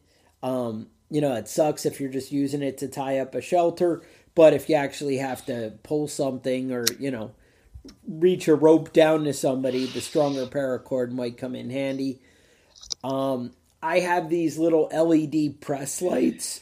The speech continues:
<clears throat> that I have on my bag, um, and I, I just have 'em tied to all, like, the zippers and stuff. And I have some lighters. Um, I have two or three lighters in there. I think it's two. And pretty much that's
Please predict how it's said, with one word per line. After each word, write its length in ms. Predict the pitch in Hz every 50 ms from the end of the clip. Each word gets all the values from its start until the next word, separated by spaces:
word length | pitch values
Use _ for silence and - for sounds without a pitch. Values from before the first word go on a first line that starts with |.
| - _
<clears throat> 80 | _
that 1000 | - 180 208 208 190 156 123 - - - _ _ _ _ _ _ _ _ 160 156
I 100 | 160 160
have 280 | 151 151 160 160 165 160
on 200 | 160 165 165 151
my 160 | 156 156 165 160
bag, 480 | 156 165 165 175 175 175 175 170 - _ _ _ _ _ _ _
um, 380 | 156 147 147 147 139 127 131 -
and 200 | - 165 143 139
I, 220 | 135 139 143 135 -
I 100 | 139 147
just 220 | 143 160 160 160 -
have 180 | 170 165 156
'em 140 | 151 143 139
tied 320 | - 143 135 143 147 143
to 60 | 147 131
all, 220 | 120 135 139 131
like, 220 | 135 139 135 -
the 100 | - 127
zippers 600 | 120 104 - 143 131 127 - 147 143 143 135 -
and 180 | 160 156 151 147
stuff. 420 | - - 175 160 160 160 156 - - _ _ _ _ _ _ _ _ _ _ _ _ _
And 400 | - 147 151 147 151 147 143 135 - _ _ _ _ _ _ -
I 80 | 165 175
have 240 | 185 185 180 -
some 260 | - - - 185 180 170
lighters. 680 | 165 165 185 220 208 185 - 104 - - - - - - _ -
Um, 440 | 156 151 151 151 151 151 143 143 -
I 100 | - 143
have 240 | 143 139 143 - _
two 180 | - - 180 185
or 100 | 180 165
three 280 | 170 - 175 175 170
lighters 480 | 165 160 147 147 139 135 139 135 117 135
in 160 | 127 123 120
there. 240 | 120 120 120 123 127
I 80 | 120 127
think 180 | 135 135 131
it's 200 | 127 120 - -
two. 380 | - - - 113 110 113 135 - _ _ _ _ _ _ _ _ _ _ _ _ _ _ _ -
And 500 | 147 156 160 160 165 165 160 160 151 - _ -
pretty 420 | - - - 226 233 220 226 226
much 540 | 214 196 180 175 180 202 208 202 - - -
that's 320 | - 160 180 190 196 -